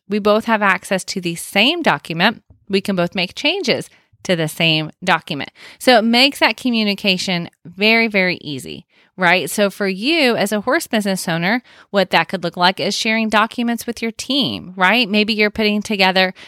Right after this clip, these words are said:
you're working on an event, you're working on a show together, you're working on something for your barn, some new rule changes, all those things. You can share those back and forth with your team using Google Drive.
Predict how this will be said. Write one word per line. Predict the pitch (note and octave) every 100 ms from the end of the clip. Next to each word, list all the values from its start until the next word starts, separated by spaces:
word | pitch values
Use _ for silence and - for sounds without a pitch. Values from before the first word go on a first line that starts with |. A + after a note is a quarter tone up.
| -
you're | - G#3+
working | G#3 - A3
on | G3+ G3
an | F#3+
event, | F3 F3+ F#3 E2+ -
you're | D#3+
working | D#3+ F#3+ E3+
on | F3+
a | F#3
show | - - G#3+ F#3+ D#3+
together, | - E3 C#3+ A2+ C#3+
you're | E3+ E3
working | E3+ - F3+
on | E3+ E3+
something | - F3+ - F#3+ F3+ - - -
for | G#3+
your | G#3
barn, | G3+ A#3+ G#3 E3+
some | - G3
new | G#3+
rule | A#3 B3+
changes, | - F#3 D#3 C#3 -
all | F3 G#3+
those | A#3+ A#3+
things. | D#4+ B3+ F#2+ F3 -
You | G#3+
can | G3+
share | F#3+ - A#3+ C#4
those | B3 G3 F#3
back | F3 E3+
and | A3 G#3+
forth | F3 E3+
with | F#3 F3
your | E3
team | E3 - F4 D#3+ G#3 - _ _ _ _ _ _ E3+
using | F#3+ E3+ D#3 E3+ F3+ -
Google | E3 E3+
Drive. | E3+ G#3+ -